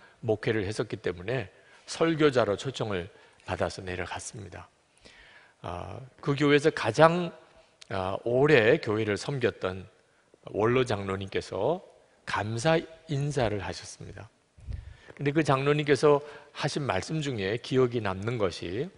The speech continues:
칠십 년 동안의 교회 역사를 가만히 돌아보니까 성경 구절 하나가 생각이 난다는 겁니다.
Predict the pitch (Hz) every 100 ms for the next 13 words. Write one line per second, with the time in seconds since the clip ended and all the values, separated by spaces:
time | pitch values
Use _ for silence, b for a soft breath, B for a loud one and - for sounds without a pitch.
0 | _ _ _ B B - - 220 - 196
1 | 196 180 165 151 143 143 - 117 123 139
2 | 120 - 123 110 104 151 - B B -
3 | - - 135 143 113 117 123 110 95 85
4 | 131 139 98 - - b b b - 151
5 | 165 165 202 202 202 180 185 165 - 160
6 | 185 175 147 123 113 107 95 95 98 92
7 | 87 87 85 98